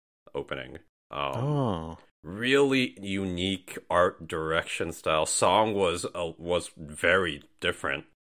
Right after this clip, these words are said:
Speaker 1: from, I would say, standard anime. Um, animated really interestingly well. So, uh, it,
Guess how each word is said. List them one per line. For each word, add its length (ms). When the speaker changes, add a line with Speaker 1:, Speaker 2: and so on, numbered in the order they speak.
Speaker 1:
from, 480
I 140
would 180
say, 180
standard 520
anime. 600
Um, 320
animated 600
really 300
interestingly 560
well. 480
So, 480
uh, 120
it, 260